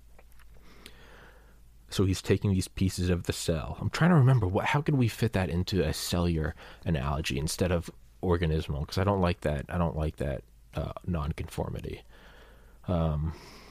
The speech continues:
man, I've, I guess I've really forgot biology. What would, is it just action impulses? Action potentials, right?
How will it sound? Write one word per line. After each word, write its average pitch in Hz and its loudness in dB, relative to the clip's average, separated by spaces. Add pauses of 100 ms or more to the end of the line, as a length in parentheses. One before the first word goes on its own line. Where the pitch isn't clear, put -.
(1080)
man, 95 2
I've, 98 0
I 85 0
guess - -2
I've 90 -4
really 92 2
forgot 85 -4
biology. 87 -4 (460)
What 131 2
would, 175 2
is 123 4
it 104 4
just 135 2
action 101 2
impulses? 147 -2 (1400)
Action 101 0
potentials, 135 -2
right? 104 0